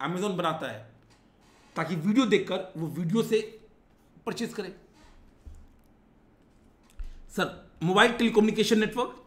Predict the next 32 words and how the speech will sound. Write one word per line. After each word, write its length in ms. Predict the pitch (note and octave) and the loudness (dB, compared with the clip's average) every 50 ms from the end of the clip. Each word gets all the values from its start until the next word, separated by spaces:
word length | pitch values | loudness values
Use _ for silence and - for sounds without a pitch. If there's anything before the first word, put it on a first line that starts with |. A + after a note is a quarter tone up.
| - - | -2 -2
and 160 | F#3 - - | -2 0 0
internet, 440 | G3 F#3+ F#3+ E3 D3+ A#2 - - - - _ _ - - - - - - - - - - - - - D#3+ | 0 2 2 0 0 -4 -6 -12 -18 -20 _ _ -20 -20 -20 -20 -20 -20 -20 -20 -20 -20 -20 -16 2 2
आपका 240 | F#3 F#3 - A3 | 2 2 4 2
mobile 440 | F#3 E3 F3+ F#3 F3 G3 G#3+ B3+ C4 | 2 2 2 4 6 8 8 8 8
phone 280 | - - B3+ B3+ B3+ A3+ | 4 2 2 2 4 4
भी 100 | B3+ B3 | 2 2
फ़ाइव 220 | - - A#3+ A3+ | 2 4 4 4
जी 140 | G3 F3+ C#4 | 4 6 4
हो 100 | D4 B3 | 4 4
गया 160 | A3 A#3 A#3+ | 4 0 -2
है 180 | A#3+ - - - - _ _ _ _ _ _ _ _ _ _ _ _ _ - | -4 -6 -12 -20 -20 _ _ _ _ _ _ _ _ _ _ _ _ _ -2
और 160 | F3+ G#3 - - | 0 0 2 2
internet 300 | G#3 - A3+ A#3 B3 A#3 | 2 2 2 2 2 2
भी 120 | A#3 B3 | 2 0
फ़ाइव 220 | - B3 A#3+ A3+ | 2 4 4 4
जी 120 | G3 F#3 A#3+ | 4 4 2
हो 100 | B3 A#3 | 0 2
गया 180 | G#3 A#3 A3+ | 2 0 0
है, 200 | G#3 - - - - _ _ _ _ _ _ - - _ _ _ - | -2 -6 -14 -18 -20 _ _ _ _ _ _ -20 -20 _ _ _ -16
दोनों 280 | C3 C3+ F#3+ G3+ A3+ - | -4 0 2 2 2 4
आपस 280 | F3+ E3+ - G#3 - - | 2 2 2 2 -2 0
में 180 | A3+ A#3+ A#3 A#3 - | -2 -2 -2 -4 -4
मिलके, 300 | D#3 F3+ G#3+ G#3+ D#3+ - | -2 0 0 0 -2 -4
convergence 500 | - - A3 F#3+ F#3+ G3+ F#3+ A#3+ A#3+ F#3 | -4 -2 -2 0 0 0 2 2 0 0
मतलब 140 | A3 G#3 G3+ | 2 0 0
होता 180 | F#3+ F#3+ G#3 | 2 2 2
है 340 | A3+ C#4+ D4+ - - - - - _ - | 2 2 2 0 -4 -14 -20 -16 _ 0
मिलना, 560 | E3 G#3 A#3+ A#3 G#3+ F3+ D3 A2+ - - - - - _ _ - | 4 6 6 6 6 4 0 -4 -6 -12 -18 -20 -20 _ _ -8
जैसे 220 | F3 F3+ F#3 G3+ | -6 -2 0 2
नू-, 400 | F3+ G3 A#3 C4+ C4+ G#3 - - | 4 6 6 6 6 4 0 -6
दो 260 | - - C3+ B3+ D4 D4 | -12 -4 2 4 6 6
नदी 540 | B3+ A#3 G3+ D#3+ D3 D3+ E3 G3+ - - | 8 6 6 4 0 -4 -6 -8 -10 -12